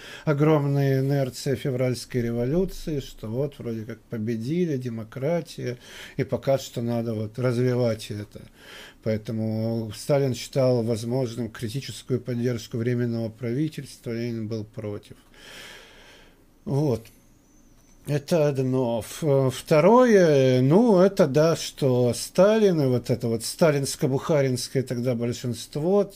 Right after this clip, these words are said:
тянуло с, с наступлением на кулачество на селе. То есть занимало такую умеренную позицию. В итоге там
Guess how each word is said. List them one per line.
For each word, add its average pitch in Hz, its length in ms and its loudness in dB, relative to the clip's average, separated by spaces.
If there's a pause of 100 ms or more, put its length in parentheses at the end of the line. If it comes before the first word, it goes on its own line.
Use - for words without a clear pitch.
(160)
тянуло 139 640 0
с, 110 440 -10 (380)
с - 120 -10
наступлением 156 880 2
на 123 80 0
кулачество 131 1080 0
на 113 140 -4
селе. 104 520 -8
То 107 60 -12
есть 107 160 -6
занимало 120 380 -2
такую 127 320 -4
умеренную 123 560 -2
позицию. 196 840 0 (320)
В 131 120 -2
итоге 175 380 2
там 147 420 0